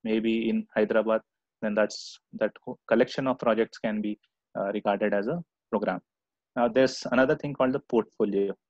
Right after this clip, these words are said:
Portfolio is a collection of programs and also operations.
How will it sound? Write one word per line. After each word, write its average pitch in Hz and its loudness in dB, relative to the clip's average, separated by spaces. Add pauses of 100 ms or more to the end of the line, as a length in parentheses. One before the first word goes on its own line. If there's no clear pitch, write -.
(120)
Portfolio 147 2
is 135 2
a 107 2 (440)
collection 127 4
of 156 2 (120)
programs 135 0
and 123 0
also 113 0
operations. 101 -2